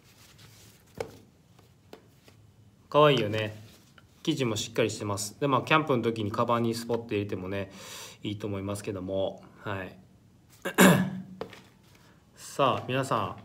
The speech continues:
ん、どうですかね。デザイン相当気に入ってるんですけども、はい。これからね、まあ、梅雨入りしてたくさん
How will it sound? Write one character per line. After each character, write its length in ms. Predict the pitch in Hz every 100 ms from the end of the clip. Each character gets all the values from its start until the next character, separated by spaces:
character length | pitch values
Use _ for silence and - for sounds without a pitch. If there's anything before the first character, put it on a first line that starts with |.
| - - - _ _ _ - - - -
ん、 40 | 135
ど 140 | 156
う 20 |
で 80 | 120
す 100 | 104
か 80 | 104
ね。 160 | 101 101
デ 140 | 110
ザ 160 | 127 117
イ 80 |
ン 40 | 104
相 220 | - 131
当 500 | 131 131 127 131 131 -
気 140 | 143
に 80 | 135
入 100 | 135
っ 20 |
て 80 | 123
る 120 | 117
ん 40 |
で 120 | 98 92
す 100 | -
け 80 |
ど 80 | 90
も、 400 | 90 92 95 - - - - - - -
は 200 | 110 95
い。 140 | 95 - - - - -
こ 100 | -
れ 80 | 175
か 120 | 175
ら 100 | 165
ね、 160 | 165 143
ま 160 | 127 117
あ、 20 |
梅 80 | 117
雨 60 | 147 151 151
入 40 |
り 140 | 147
し 120 | 143 -
て 200 | 110 104
た 160 | 113
く 80 | 104
さ 200 | - 127
ん 280 | 104 -